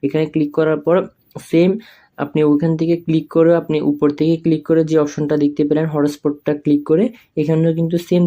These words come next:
দুনো দিক থেকে আপনি যেতে পারবেন। তো এখান থেকে আপনি কি করবেন, সেট আপ পোর্টেবল হটস্পট যে অপশনটা আছে এটাতে ক্লিক করবেন। এটাতে ক্লিক করার পর এখানে একটা অপশন দেখতে পাচ্ছি, সিলেক্ট এপি ব্র্যান্ড। এপি ব্র্যান্ডের যে অপশনটা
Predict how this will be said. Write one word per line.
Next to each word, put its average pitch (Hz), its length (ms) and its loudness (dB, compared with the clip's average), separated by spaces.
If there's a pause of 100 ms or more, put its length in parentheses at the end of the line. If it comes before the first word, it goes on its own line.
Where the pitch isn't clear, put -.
দুনো 156 180 2
দিক 160 180 0
থেকে 170 120 2 (100)
আপনি 160 200 -4
যেতে 147 200 0
পারবেন। 156 240 2 (400)
তো - 100 -8
এখান 175 200 2
থেকে 180 220 0
আপনি 214 200 -2
কি 180 140 -2
করবেন, 175 220 0 (240)
সেট 165 300 2
আপ 175 80 2 (160)
পোর্টেবল 156 500 2
হটস্পট 160 540 -2 (120)
যে 160 80 2 (100)
অপশনটা 147 440 -2
আছে 143 140 -6 (100)
এটাতে 143 300 -2
ক্লিক 151 240 -2
করবেন। 165 240 0 (440)
এটাতে 170 320 0
ক্লিক 180 280 -2
করার 175 300 4
পর 185 120 2 (800)
এখানে 156 320 0
একটা 160 160 -4
অপশন 165 240 -2
দেখতে 151 180 -4
পাচ্ছি, 165 240 -4 (440)
সিলেক্ট 180 400 4 (220)
এপি 147 220 2 (100)
ব্র্যান্ড। 135 240 2 (460)
এপি 156 240 2
ব্র্যান্ডের 175 420 0
যে 160 60 0 (100)
অপশনটা 147 280 -2